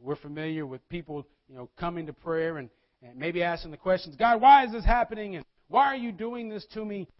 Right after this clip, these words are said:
And what's wrong with me? And what's wrong with you? And why, why, why?" And I don't think those are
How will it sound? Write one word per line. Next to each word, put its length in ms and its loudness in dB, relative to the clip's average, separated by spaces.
And 220 -10
what's 360 0
wrong 320 0
with 160 -6
me? 240 -8
And 120 -6
what's 220 -2
wrong 220 4
with 220 -2
you? 380 -4
And 100 -4
why, 480 2
why, 460 -4
why?" 280 -8
And 100 -8
I 60 -2
don't 220 -10
think 180 -12
those 220 -8
are 100 -12